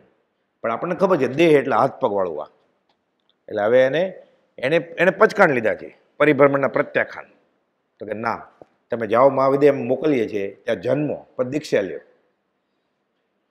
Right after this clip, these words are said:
પણ એ કહે છે, "હું પરિપૂર્ણ સ્વરૂપ જ્ઞાન થયું છે, હું બીજો મહાવીર છું, અમે પરમાત્મા સ્વરૂપ થયું છે." હવે ભગવાન મહાવીર, ભગવાન ઋષભ જ્ઞાન પાછા દીક્ષા આપી છે આપણે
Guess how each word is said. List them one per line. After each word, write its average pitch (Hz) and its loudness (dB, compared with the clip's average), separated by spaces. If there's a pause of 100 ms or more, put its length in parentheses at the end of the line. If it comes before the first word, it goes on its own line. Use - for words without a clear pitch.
(880)
પણ 175 -6
એ 190 2
કહે 202 0
છે, 185 0
"હું 202 -4
પરિપૂર્ણ 190 2
સ્વરૂપ 185 4
જ્ઞાન 190 0
થયું 202 4
છે, 90 -4
હું 170 -2
બીજો 175 4
મહાવીર 175 6
છું, 151 4
અમે 160 0
પરમાત્મા 180 2
સ્વરૂપ 175 -2
થયું 196 2
છે." 95 -12 (400)
હવે 156 6
ભગવાન 147 6
મહાવીર, 185 4
ભગવાન 160 4
ઋષભ 175 2
જ્ઞાન 190 0
પાછા 190 2
દીક્ષા 214 6
આપી 226 -2
છે 214 4
આપણે 214 0